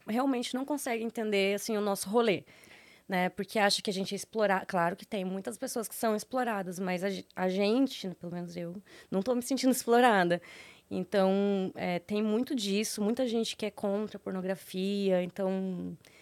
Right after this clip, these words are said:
é muito difícil, assim, você encontrar alguém, psicólogo, alguém da, né, dessa área que tenha um entendimento bom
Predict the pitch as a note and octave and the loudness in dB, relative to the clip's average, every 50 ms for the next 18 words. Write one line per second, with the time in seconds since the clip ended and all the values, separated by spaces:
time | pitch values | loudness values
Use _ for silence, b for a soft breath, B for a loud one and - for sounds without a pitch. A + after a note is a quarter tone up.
0 | B B B - B3 C4 C#4 - - F#4 - - - C4+ A#3 - - - F#3 F3 | B B B -2 0 0 0 -2 -4 -10 -10 -6 -6 -4 -4 -4 -4 -6 -6 -6
1 | - - F#3+ F3 F3 E3+ E3+ E3 E3+ - - G3 F3 - - G3 F3+ - F#3 F3+ | -4 -2 -2 0 0 0 -2 -2 -6 -6 -6 -8 -6 -6 -6 -6 -6 -4 -2 0
2 | F3 F3+ F#3 F3+ F#3 F3 E3+ F3+ F3 F3 F3 E3+ D#3+ - - - - - - - | 0 0 0 0 0 0 0 0 0 -2 -2 -4 -4 -6 -8 -10 -12 -10 -6 -4
3 | F3 E3 E3+ E3 E3+ D3 D3 D#3+ E3 D#3+ D#3+ D#3+ D#3+ E3 D#3+ D3+ - - - - | -2 -2 -2 -2 -2 -4 -6 -6 -8 -10 -8 -8 -8 -8 -8 -10 -12 -14 -14 -12
4 | - F3 E3 E3 D#3+ F3 D#3 - - F3 E3+ E3 E3 D#3+ F3 E3+ - - - G3+ | -10 -10 -10 -10 -10 -12 -12 -8 -6 -4 -4 -2 -2 -4 -6 -8 -12 -12 -10 -10
5 | G3+ G3 - b b b b b b b _ - A3 G3 G3 G3+ G#3+ A3+ A3+ A3+ | -10 -10 -12 b b b b b b b _ 0 2 2 2 2 2 0 0 0
6 | A#3 G#3+ - A#3+ A#3 A#3 F#3+ A#3 C4 B3+ A3+ G#3+ F#3+ G3+ G#3+ A#3 A#3 - - C4+ | 0 -2 -2 -2 -2 -2 -2 -2 -2 0 0 0 0 0 -2 -4 -6 -8 -8 -6
7 | C4+ C#4 C4+ C4+ _ _ G3 F#3+ G#3+ G#3 G#3 G#3+ A3 A#3+ | -6 -6 -8 -10 _ _ 0 2 4 4 4 2 -2 -6